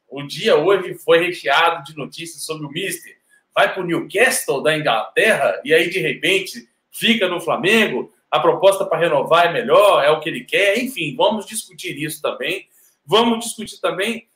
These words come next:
o lateral direito que está na mira do Flamengo. Vocês já viram na thumbnail, mas a gente vai comentar sobre esse cara também assim que passar a vinheta.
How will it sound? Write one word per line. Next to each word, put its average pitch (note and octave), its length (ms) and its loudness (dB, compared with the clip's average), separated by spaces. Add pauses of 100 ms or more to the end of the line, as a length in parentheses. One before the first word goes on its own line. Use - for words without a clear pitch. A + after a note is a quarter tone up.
(120)
o F#3+ 140 -2
lateral G#3 720 4
direito G3+ 640 2
que G3 80 -14
está G#3+ 320 0
na E3 220 0
mira G3 420 0
do E3+ 140 -8
Flamengo. C3 580 -2
Vocês F#3+ 340 -2
já G3 180 2
viram E3 380 -2 (280)
na F#3 200 2
thumbnail, F#3 800 2
mas G3+ 160 2
a - 20 -4
gente E3+ 280 -8
vai D#3+ 180 4
comentar D#3 380 -2
sobre D#3 220 -4
esse - 220 -12
cara C3+ 280 0
também C3+ 440 0 (400)
assim E3 520 0 (600)
que A3+ 160 0
passar A#3+ 440 2
a A3 40 2
vinheta. G#3+ 420 2